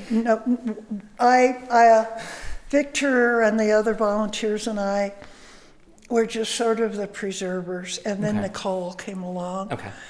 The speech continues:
Speaker 1: because they were, well, they were going to be here, and, um, and Nic-, Nicole came, and then,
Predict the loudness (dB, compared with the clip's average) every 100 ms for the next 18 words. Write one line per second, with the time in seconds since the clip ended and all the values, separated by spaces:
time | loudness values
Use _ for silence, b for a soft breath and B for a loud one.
0 | B -6 -4 -2 0 -2 -2 -4 -6 -10
1 | -14 -16 -18 -20 _ -20 _ -12 -8 -8
2 | -12 -18 b b b b b _ -2 0
3 | 0 0 2 2 -2 -8 -8 -4 -4 -2
4 | -2 -6 -8 -14 -10 -4 -2 -2 -2 -6
5 | -8 -6 -2 -2 -2 -6 -12 -20 b b
6 | b b b b b -20 -6 -2 -2 -4
7 | -6 -8 -6 -6 -6 -6 -6 -6 -4 -4
8 | -4 -2 -2 0 -2 -6